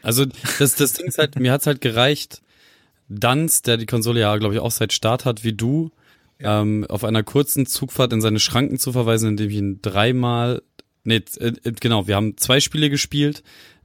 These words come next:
Speaker 1: in Mario Kart und ich hab ihn in beiden einfach mal komplett weggelatzt.
Speaker 2: <laughs>
Speaker 1: Und, ähm, ich hatte das erste Mal überhaupt einen Joy-Con in der Hand und hab ihn einfach mal gnadenlos in Grund und Boden gebettelt in Mario Kart.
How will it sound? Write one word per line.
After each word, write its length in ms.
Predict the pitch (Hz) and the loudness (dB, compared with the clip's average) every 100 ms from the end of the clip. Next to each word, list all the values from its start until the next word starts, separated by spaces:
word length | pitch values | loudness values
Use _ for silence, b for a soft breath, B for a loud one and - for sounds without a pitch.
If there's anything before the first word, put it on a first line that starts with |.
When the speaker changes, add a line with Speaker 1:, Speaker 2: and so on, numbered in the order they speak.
| - | -2
Speaker 1:
in 200 | 113 113 | 2 4
Mario 380 | 113 127 139 131 | 2 4 2 2
Kart 380 | - 123 127 | 0 0 0
und 100 | - | -4
ich 140 | 104 104 | -4 -4
hab 100 | 107 | -2
ihn 140 | 107 | -2
in 120 | 104 | -2
beiden 280 | 101 110 123 | 2 2 2
einfach 180 | 107 104 | 0 0
mal 160 | 104 101 | 0 -2
komplett 800 | - 127 139 - - 117 110 107 | -2 -2 -2 -4 -2 -2 -2 -4
weggelatzt. 760 | 117 - 98 95 - - - _ | -2 -2 0 -2 -4 -8 -8 _
Speaker 2:
<laughs> 720 | 139 659 622 - - - - | -4 -4 -8 -10 -12 -8 -6
Speaker 1:
Und, 580 | - 110 110 107 104 - - | -2 2 2 0 -2 -6 -8
ähm, 500 | 98 98 101 98 98 B - | -4 -4 -4 -6 -8 B -4
ich 120 | 113 | 0
hatte 140 | 156 | 2
das 100 | 160 | 2
erste 240 | 143 151 147 | 2 2 2
Mal 120 | 139 | 2
überhaupt 240 | 127 131 | 4 2
einen 100 | 127 | 2
Joy-Con 400 | 113 123 131 120 | 2 2 2 2
in 60 | 113 | 2
der 100 | 113 | 2
Hand 300 | 110 120 120 | 2 2 0
und 220 | - 101 101 | -2 0 0
hab 100 | 101 | 0
ihn 140 | 107 | 0
einfach 180 | 101 110 | 0 2
mal 180 | 104 101 | 2 0
gnadenlos 960 | 104 101 110 117 117 117 107 117 120 | 0 2 2 2 0 0 0 0 0
in 160 | 113 104 | -2 -2
Grund 300 | 110 117 110 | -2 -2 -2
und 340 | 104 92 - | -4 -4 0
Boden 380 | 123 123 117 98 | 4 4 4 0
gebettelt 500 | 95 98 92 98 95 | -2 -4 -2 -4 -4
in 400 | 92 95 92 - | -4 -2 -2 -2
Mario 320 | 95 92 92 | -2 -2 -6
Kart. 300 | - 98 101 | -4 -4 -6